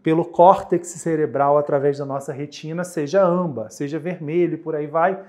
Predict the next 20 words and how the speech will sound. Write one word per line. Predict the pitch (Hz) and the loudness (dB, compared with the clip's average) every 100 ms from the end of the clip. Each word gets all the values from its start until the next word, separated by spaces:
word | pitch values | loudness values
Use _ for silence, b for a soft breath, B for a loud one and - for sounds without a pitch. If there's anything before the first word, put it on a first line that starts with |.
| B - | B -8
E | |
você | 202 202 | -4 -2
pensa, | 220 202 196 208 | -2 -4 -6 -8
"Então, | 202 233 | -4 -4
doutor | 240 226 - 165 | -4 -6 -2 -2
Léo, | 143 139 | 0 0
é | 170 | -2
monocromático." | 175 180 180 196 196 160 120 - - 127 b b _ | -4 -6 -6 -6 -4 -4 -8 -14 -20 -20 b b _
Sim, | - - 214 156 113 B B | -14 -8 -6 -6 -10 B B
mas | - 165 165 | -4 0 0
aquilo | 185 - 202 | -2 -2 -4
iluminou. | 208 202 202 196 180 175 175 b b b | -2 -2 -4 -2 0 0 -2 b b b
Você | 127 151 196 | -6 -2 0
viu | 180 143 196 | -2 -2 -4
o | 196 | -2
rosto | 190 196 196 | 0 0 0
do | 170 | -6
paciente | 175 170 - 190 - | -4 -4 -6 -10 -6
todo | - 220 208 | 0 0 0
iluminado. | 196 185 156 127 117 117 | -4 -6 -6 -6 -8 -12